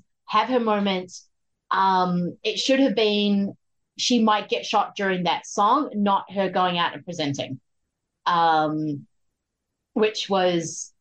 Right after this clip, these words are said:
like, with everything that I know that's happened at the Oscars, watching someone almost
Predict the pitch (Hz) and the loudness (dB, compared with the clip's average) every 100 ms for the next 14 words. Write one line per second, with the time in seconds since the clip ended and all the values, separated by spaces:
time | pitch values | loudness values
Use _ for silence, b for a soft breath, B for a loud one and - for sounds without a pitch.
0 | _ _ _ 220 208 180 151 - _ _ | _ _ _ 0 2 2 -4 -14 _ _
1 | _ - - _ - B 349 - 226 277 | _ -20 -20 _ -14 B -10 -4 -2 0
2 | 262 294 330 359 294 262 240 240 - 220 | 0 -2 0 0 0 2 2 0 -2 -4
3 | 226 214 190 185 175 170 - 262 349 - | -2 -2 -2 -4 -4 -4 -2 -2 -2 -12
4 | - _ _ _ 208 185 185 262 - 285 | -20 _ _ _ -12 -6 -4 -4 -2 0
5 | 262 247 240 - 233 214 202 208 202 - | 0 -2 -2 -2 -4 -2 0 0 -2 -8